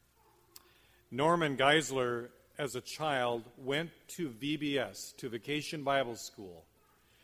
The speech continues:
because a neighborhood friend invited him.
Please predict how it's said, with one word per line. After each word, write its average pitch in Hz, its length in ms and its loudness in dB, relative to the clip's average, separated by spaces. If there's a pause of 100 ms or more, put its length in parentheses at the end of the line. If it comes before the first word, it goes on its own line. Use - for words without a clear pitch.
(180)
because 131 720 0 (320)
a 131 100 -2
neighborhood 143 720 0
friend 127 640 -2
invited 127 640 6
him. 98 300 -8